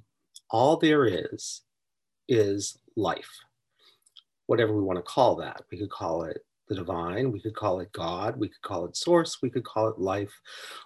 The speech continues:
we could call it the animating principle. It doesn't really matter, whatever you want to call it. It's, but it,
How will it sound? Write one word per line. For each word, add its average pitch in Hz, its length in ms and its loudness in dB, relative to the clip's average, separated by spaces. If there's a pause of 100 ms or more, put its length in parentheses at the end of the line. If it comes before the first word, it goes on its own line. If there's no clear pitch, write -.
we 147 100 4
could 143 120 2
call 131 200 0
it 123 100 -2
the 110 160 6
animating 110 460 4
principle. 107 560 -2
It - 160 -8
doesn't 117 320 -2
really 104 240 -2
matter, 90 400 -8 (180)
whatever 117 320 -2
you 113 120 2
want 101 160 -2
to 92 40 -8
call 90 380 -4
it. 101 140 -8 (880)
It's, - 360 0
but 123 120 6
it, 127 280 0